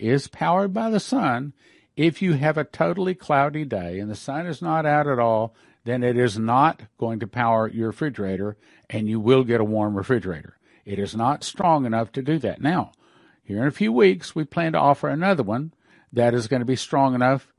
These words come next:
to power it, even in such a situation. However, it's gonna cost over twice the price of this little rascal. Right now, this is probably the best deal going out there.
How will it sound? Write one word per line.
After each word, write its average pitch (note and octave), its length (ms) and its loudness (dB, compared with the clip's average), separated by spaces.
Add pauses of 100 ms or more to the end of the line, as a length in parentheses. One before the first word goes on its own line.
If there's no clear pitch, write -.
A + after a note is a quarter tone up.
(120)
to D3 80 -6
power A2+ 400 4
it, - 100 -8 (160)
even A#2 260 -2
in A2+ 120 -2
such - 260 -2
a A2 60 -6
situation. A2 580 -4
However, A#2+ 480 0 (720)
it's - 80 -20
gonna A2+ 200 -2
cost A#2+ 360 2
over A2 160 4
twice G#2+ 340 2
the - 80 -14
price C#3 360 4
of E2+ 80 -10
this F2 180 -8
little E2+ 180 -4
rascal. - 460 -8 (320)
Right B2+ 220 0
now, C#3+ 260 2
this C3 240 0
is C3+ 80 -4
probably B2 300 -2
the G#2+ 60 -2
best B2+ 320 0
deal B2+ 220 2
going A2 440 0
out F2+ 160 -4
there. E2 140 -14